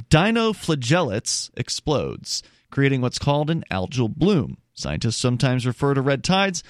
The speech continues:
as harmful algal blooms, or H A Bs. When millions of these microscopic algae reproduce and cluster in one area of the ocean, they can actually change the color of the water. So this we weren't sure about earlier when you'd asked,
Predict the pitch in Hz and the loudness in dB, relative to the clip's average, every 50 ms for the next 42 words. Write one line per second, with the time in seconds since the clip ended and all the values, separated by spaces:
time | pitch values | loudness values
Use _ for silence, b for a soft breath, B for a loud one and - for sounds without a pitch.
0 | B B B B 151 151 - - - 220 233 226 185 - 117 76 85 92 90 120 | B B B B 0 0 0 0 0 0 0 0 0 -2 -2 -2 -2 -4 -2 -2
1 | 120 95 - 123 135 139 139 139 135 - - 120 131 - 82 - - 127 123 110 | -4 0 2 2 4 4 2 0 -2 -2 -2 -4 -4 -4 -6 -2 0 0 2 2
2 | 135 131 95 - - - - b b b b b b b _ 123 117 120 156 196 | 2 0 0 -2 -4 -6 -6 b b b b b b b _ 0 2 2 4 4
3 | 208 190 165 143 123 127 123 127 110 120 135 143 139 - 131 - - 135 127 120 | 4 2 2 0 0 0 0 -2 0 0 0 0 0 0 -2 -2 0 0 0 2
4 | - 120 - - - 139 143 131 127 156 160 160 143 127 - 139 123 107 123 123 | 0 0 0 0 0 0 2 2 2 0 2 2 0 0 0 0 0 2 0 0
5 | - - 107 110 - - - 220 220 - - 208 180 131 135 127 110 107 123 151 | 0 -2 -4 -4 -4 0 2 2 2 2 2 0 2 2 2 2 2 2 2 2
6 | 185 208 202 - 117 147 143 143 135 127 120 113 127 - - - 240 269 269 - | 4 2 0 0 2 2 4 4 2 2 0 -2 -4 -4 -2 -2 0 0 0 0
7 | - 170 165 175 185 B B B B B - 143 135 - 208 - - - 185 202 | 0 0 0 0 -4 B B B B B 0 2 2 2 0 0 2 2 2 2
8 | - - 220 220 202 - - 190 160 156 151 170 185 - - 135 123 120 123 131 | 2 0 -2 -2 0 2 2 2 2 2 0 -2 -2 2 2 2 2 2 0 0
9 | 123 160 185 226 214 151 110 87 - - 131 127 160 - - 180 175 165 165 151 | 2 2 2 4 2 2 0 -4 -6 -6 -4 -2 -2 -2 -2 -2 0 0 0 -2
10 | - - - - 214 202 160 127 127 117 101 - 139 170 175 165 135 113 120 117 | -2 -4 -2 0 0 0 2 2 0 0 0 0 0 0 2 2 0 0 -2 -2
11 | 123 143 170 165 - 69 78 76 73 - - | 0 0 0 0 -2 -4 -4 -6 -6 -8 -8